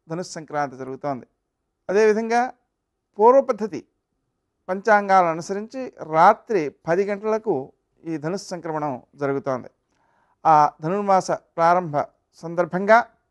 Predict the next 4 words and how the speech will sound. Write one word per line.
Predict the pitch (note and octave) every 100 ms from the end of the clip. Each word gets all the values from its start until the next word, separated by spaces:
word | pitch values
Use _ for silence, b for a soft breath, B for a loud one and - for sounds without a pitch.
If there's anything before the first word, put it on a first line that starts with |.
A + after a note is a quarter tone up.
| _ _ _ _ _ _ _ _ _ D#3
ఆ | D#3
నారాయణమూర్తిని | D3 E3+ G#3 G#3 F#3+ E3+ - C3 G#2 _ _ _ -
ప్రార్థించుకుంటూ | C3+ D3 D3 F3 F#3+ F#3+ G3 A#3+ A#3+ _ _ _ _ _ _ _ _ _ _ _ _ E3+
వారు | G3 A#3+ C#3